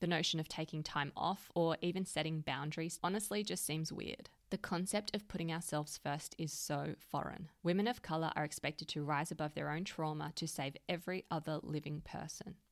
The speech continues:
But we are worth saving too. To achieve better balance and peace, we do have to shift our mindsets and those of our families to embrace our right to rest,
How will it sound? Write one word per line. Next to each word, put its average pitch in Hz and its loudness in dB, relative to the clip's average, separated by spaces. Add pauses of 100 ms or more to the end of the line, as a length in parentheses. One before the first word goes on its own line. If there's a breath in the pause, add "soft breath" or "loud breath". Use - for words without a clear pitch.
(120)
But 170 0
we 170 4
are 165 2
worth 139 -2
saving 151 -4
too. - -10 (480)
To - 0
achieve 196 2
better 214 2
balance 165 2
and 180 0
peace, - -4
we 185 4
do 185 2
have 208 -2
to 226 0
shift 180 2
our 175 2
mindsets 151 0
and 156 0
those 151 2
of 165 0
our 170 2
families 151 -4
to 202 4
embrace 185 4
our 156 4
right 147 0
to - -4
rest, 175 0